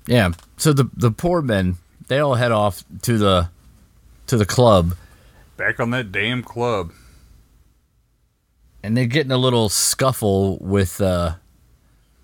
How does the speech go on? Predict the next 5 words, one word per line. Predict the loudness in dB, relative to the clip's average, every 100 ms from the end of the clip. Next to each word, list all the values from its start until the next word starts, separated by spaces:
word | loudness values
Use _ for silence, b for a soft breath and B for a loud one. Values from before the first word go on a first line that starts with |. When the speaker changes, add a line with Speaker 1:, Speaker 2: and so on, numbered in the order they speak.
| -6
Speaker 1:
one | -2 0
of |
the | -2
Capulets. | -4 -2 -2 0 -2 0 0 -2 -4 -6 -8 _ _ -20 _ _ -10
Speaker 2:
Copulate. | -2 -2 -2 -10 -10 -10 -16